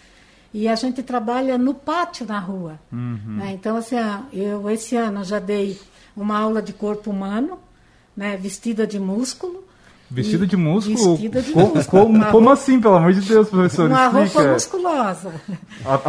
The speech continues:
Speaker 2: a, então tem até uma roupa assim que é só
Speaker 1: Tem,
Speaker 2: músculos.
Speaker 1: que é só músculo. Então
Speaker 2: Nossa.
Speaker 1: as crianças ficarem encantadas
Speaker 2: <laughs>
Speaker 1: e, e as professoras organizaram o distanciamento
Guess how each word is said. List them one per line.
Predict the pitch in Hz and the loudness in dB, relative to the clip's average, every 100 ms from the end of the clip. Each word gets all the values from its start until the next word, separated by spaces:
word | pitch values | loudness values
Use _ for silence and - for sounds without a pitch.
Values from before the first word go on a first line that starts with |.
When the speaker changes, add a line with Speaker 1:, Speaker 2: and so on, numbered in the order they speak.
| 143 | 0
Speaker 2:
a, | 139 - | 0 0
então | 170 190 | 2 4
tem | 185 | 4
até | 208 196 | 4 2
uma | 202 233 | 2 4
roupa | 185 208 214 | 6 6 4
assim | 240 - 220 | -2 0 0
que | 233 | 2
é | - | 0
só | 185 247 | 4 4
Speaker 1:
Tem, | 196 | 4
Speaker 2:
músculos. | 254 226 196 160 131 | 4 4 4 4 2
Speaker 1:
que | 196 | -2
é | |
só | 185 233 262 | -4 -2 -2
músculo. | 359 359 254 - - 196 | -4 -6 -6 -8 -14 -8
Então | 190 143 | -2 2
Speaker 2:
Nossa. | 220 190 | 4 2
Speaker 1:
as | 226 | 0
crianças | 277 269 285 302 | -2 -2 -2 -6
ficarem | - 285 254 269 | -8 -4 -2 -2
encantadas | 269 359 330 - 190 185 202 226 143 139 208 - | -4 -10 -8 -6 -4 -4 -4 -4 -4 -2 -2 -2
Speaker 2:
<laughs> | - - | -20 -8
Speaker 1:
e, | 226 254 247 - | 0 2 0 -2
e | 226 247 | -2 -2
as | 254 | -2
professoras | - 269 262 233 - 233 220 214 202 190 180 | -4 -6 -4 -6 -4 -2 -2 -2 -4 -6 -8
organizaram | 208 202 214 208 196 208 196 | -8 -4 -4 -4 -6 -6 -6
o | |
distanciamento | 185 - - 208 - 196 180 175 185 220 - | -10 -10 -10 -10 -10 -8 -6 -6 -6 -10 -16